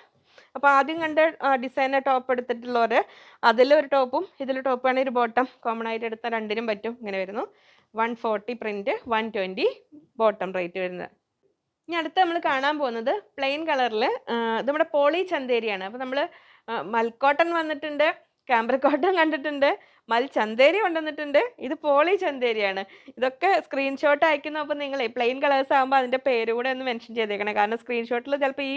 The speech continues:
കളറിൽ വേറെ ഫാബ്രിക് ഒക്കെ പ്ലെയിൻ വന്നിട്ടുണ്ടാവും. ഇത് പോളി ച-, പോളി ചന്തേരി വെച്ചാൽ മൽ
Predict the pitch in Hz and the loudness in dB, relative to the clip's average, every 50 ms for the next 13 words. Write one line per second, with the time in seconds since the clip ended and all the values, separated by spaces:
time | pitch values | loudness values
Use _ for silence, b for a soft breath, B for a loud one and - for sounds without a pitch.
0 | 294 - - 294 277 269 262 262 277 277 262 247 247 269 277 277 262 247 226 240 | -4 0 0 2 2 2 0 0 0 2 2 2 2 2 2 2 0 0 0 -2
1 | 247 - 254 262 254 254 262 240 220 220 240 233 220 214 208 214 214 208 196 185 | -6 -6 -6 -8 -6 -2 0 0 2 2 0 -2 -2 -4 -4 -6 -4 -2 0 0
2 | 180 - B B B B B B B - 277 349 349 349 302 277 277 294 285 302 | 0 -2 B B B B B B B -6 -4 -2 2 4 4 6 4 2 0 -2
3 | 269 269 277 285 311 311 339 302 359 359 403 403 - - 370 381 392 349 311 269 | -2 0 0 0 0 -2 -4 -4 -2 -2 -2 -2 -2 -2 -2 -2 0 2 2 0
4 | 262 | 0